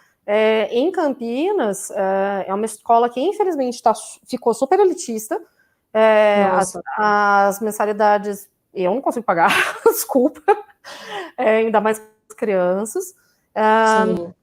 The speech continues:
Speaker 1: e eu lembro que a coordenadora, ela recebeu a gente de uma maneira muito complicada, porque a gente perguntou, assim,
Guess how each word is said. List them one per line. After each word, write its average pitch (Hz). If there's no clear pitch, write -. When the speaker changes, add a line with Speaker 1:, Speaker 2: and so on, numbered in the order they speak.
Speaker 1:
e 240
eu 247
lembro 269
que 311
a 247
coordenadora, 262
ela 285
recebeu 240
a 220
gente 226
de 254
uma 262
maneira 247
muito 247
complicada, 277
porque 302
a -
gente 285
perguntou, 320
assim, 220